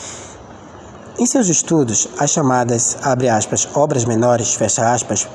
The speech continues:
parece adquirir muita importância. O senhor aconselharia o historiador a entrar, como dizia Ma-, Meynack, nas, abre aspas, na catatumbas da literatura esquecida, fecha aspas,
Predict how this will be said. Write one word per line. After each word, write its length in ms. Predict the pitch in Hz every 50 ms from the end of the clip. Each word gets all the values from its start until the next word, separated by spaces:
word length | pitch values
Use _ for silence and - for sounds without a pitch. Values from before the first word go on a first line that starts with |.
| - -
parece 340 | - 208 202 185 180 - 185
adquirir 340 | 165 170 170 - 165 151 156
muita 280 | 156 156 165 170 175
importância. 640 | 160 - 190 175 - - - 101 98 - - - - - - - - - - - - -
O 60 | 208
senhor 260 | - - 330 330 349
aconselharia 540 | 311 - 202 180 - 180 160 151 135 135 135
o 40 | 135
historiador 500 | 123 - 143 135 131 127 117 113 120 120
a 40 | 120
entrar, 520 | 120 117 - 139 143 139 131 131 - -
como 200 | - 127 120 120
dizia 480 | 117 117 120 113 113 123 123 120 117 110 113 - - -
Ma-, 400 | 135 120 120 123 131 135 123 147
Meynack, 640 | 131 127 127 123 123 135 147 143 - - - - - - - - - - - - - -
nas, 340 | 143 135 139 139 135 117 -
abre 240 | 127 131 127 139 135
aspas, 320 | 123 117 - - 120 110
na 140 | 123 135 131
catatumbas 580 | - 135 - - 131 - - 180 190 180 147
da 100 | 127 143
literatura 520 | 131 127 123 123 135 131 123 123 - 131 123
esquecida, 520 | 120 - - 123 - - 160 165 151 123 107
fecha 420 | - 131 123 - - 123 123 131
aspas, 340 | 143 139 - - 113 - -